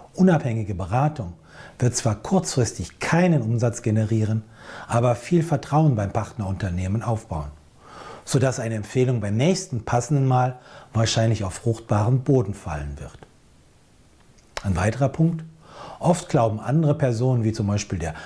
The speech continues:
Medical Director oder der Außendienst, dass sie die besseren Beziehungen zu den Schlüsselkunden haben. Die Lösung, interne Abstimmung im Vorfeld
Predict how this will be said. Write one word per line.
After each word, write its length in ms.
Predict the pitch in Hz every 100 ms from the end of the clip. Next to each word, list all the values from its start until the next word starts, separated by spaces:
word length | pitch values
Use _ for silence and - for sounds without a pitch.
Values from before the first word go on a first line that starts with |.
| -
Medical 580 | 101 113 120 107 107 98
Director 580 | 95 90 123 - 127 98
oder 160 | 95
der 220 | 82 85 110
Außendienst, 600 | 123 135 107 113 113 - - - - -
dass 220 | 127 -
sie 220 | 143 156
die 260 | 147 160 160 - -
besseren 440 | 180 180 151 139
Beziehungen 600 | 117 - - 123 123 127
zu 200 | 127 -
den 160 | 139 135
Schlüsselkunden 800 | - 165 160 113 110 95 92 80
haben. 200 | 73 65 - _ _ _ _ _ - - - -
Die 80 | 95
Lösung, 540 | 104 135 135 131 127 - _ - - -
interne 600 | - 220 214 151 135 120
Abstimmung 600 | 123 - - 123 113 110 -
im 120 | 92
Vorfeld 540 | - 139 143 135 127